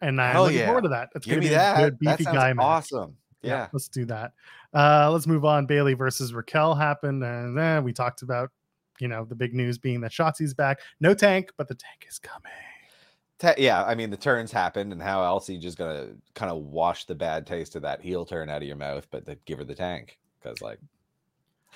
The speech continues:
Speaker 1: What a
Speaker 2: I,
Speaker 1: way to
Speaker 2: and, like, here's the
Speaker 1: start.
Speaker 2: thing. I don't know that she's gonna save this with a promo, so just give her the Tank,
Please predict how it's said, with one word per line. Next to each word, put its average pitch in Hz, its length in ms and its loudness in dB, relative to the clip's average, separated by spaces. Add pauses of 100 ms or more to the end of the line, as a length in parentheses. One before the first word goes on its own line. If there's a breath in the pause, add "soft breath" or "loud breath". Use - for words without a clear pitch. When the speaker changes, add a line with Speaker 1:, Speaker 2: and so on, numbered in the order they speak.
Speaker 1:
What 156 140 6
a - 80 12
Speaker 2:
I, - 40 6
Speaker 1:
way 170 100 8
to 220 100 8
Speaker 2:
and, 196 100 10
like, 202 140 10
here's 254 160 6
the 240 60 2
Speaker 1:
start. 226 180 12
Speaker 2:
thing. - 20 0
I 156 120 12
don't 214 160 12
know 202 160 12
that 170 120 4
she's 185 180 0
gonna 170 160 4
save 165 360 4
this 135 160 4
with 117 80 2
a - 60 2
promo, 107 460 6
so 123 100 -6
just 123 180 -6
give 139 140 2
her 135 60 2
the 110 100 0
Tank, - 460 -8